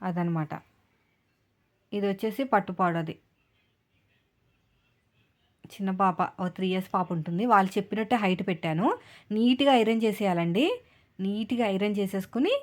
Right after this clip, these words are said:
అప్పుడు నేను పార్సల్ చేస్తాను. అట్టపెట్టి తెచ్చి పెట్టుకున్నాను. ఇంకా ఉన్నాయి వీళ్ళవి, లాంగ్ ఫ్రాక్లు రెండు ఉన్నాయి. ఆ రెండు అయిపోతే ఇవన్నీ కూడా బీరువాలో పెట్టేస్తాను.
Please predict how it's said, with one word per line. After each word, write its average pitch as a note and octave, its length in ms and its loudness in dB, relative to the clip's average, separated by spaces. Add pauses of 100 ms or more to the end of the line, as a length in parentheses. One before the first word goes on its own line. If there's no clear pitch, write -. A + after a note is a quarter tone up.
(360)
అప్పుడు B3+ 280 0
నేను C#4 120 2
పార్సల్ G3 380 4
చేస్తాను. E3+ 380 0
అట్టపెట్టి G3 380 -2
తెచ్చి F#3+ 200 -4
పెట్టుకున్నాను. F#3 540 -2 (300)
ఇంకా A3 260 4
ఉన్నాయి A#3+ 280 6
వీళ్ళవి, E3 360 0 (180)
లాంగ్ F#3 260 2
ఫ్రాక్లు G3+ 300 -2
రెండు F3 200 0
ఉన్నాయి. F3 280 0 (480)
ఆ G3 60 -2
రెండు G3 260 0
అయిపోతే G3+ 440 0 (3500)
ఇవన్నీ G3 480 -2
కూడా A3 200 -2
బీరువాలో G3 420 2
పెట్టేస్తాను. F3+ 600 -4